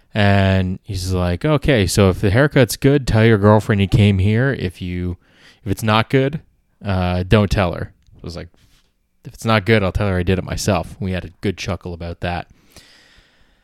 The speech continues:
And I'm not sure what kind of man you've been picturing. I meant to describe him earlier. Not really that relevant to the story, but just,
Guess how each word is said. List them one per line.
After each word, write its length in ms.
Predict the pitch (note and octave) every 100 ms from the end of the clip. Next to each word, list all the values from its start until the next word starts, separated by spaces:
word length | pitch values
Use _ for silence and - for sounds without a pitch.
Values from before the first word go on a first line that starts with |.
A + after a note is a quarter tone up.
| _ _ _ _ _ _ _ _ _ -
And 320 | C3+ C3 B2+ - _ _ _ _ _ _ _ _ _ _ -
I'm 80 | D#3+
not 140 | G3+ F#3
sure 340 | - C#3+ C#3+
what 180 | B2+ G#2+
kind 300 | - A#2 G#2+
of 80 | F2+
man 500 | G2 F#2+ G2 G#2 G2+ - - - -
you've 200 | G#2 G#2
been 160 | - F#2
picturing. 540 | G#2 G2 B2+ A#2+ D3 - - - - - -
I 40 | G#2+
meant 180 | A2+ -
to 60 |
describe 400 | G2+ F#2 A2 G2
him 140 | F#2 F2+
earlier. 460 | F#2 G2+ A2 C3 - _
Not 240 | A#2+ A2 E2
really 340 | G2 G2 F2+ _ _ _ _ _ _ _ _
that 240 | G2+ G2+ G2+
relevant 360 | A2+ A#2 A#2 -
to 60 |
the 80 | A2+
story, 300 | - B2+ C3
but 140 | B2+
just, 220 | - G3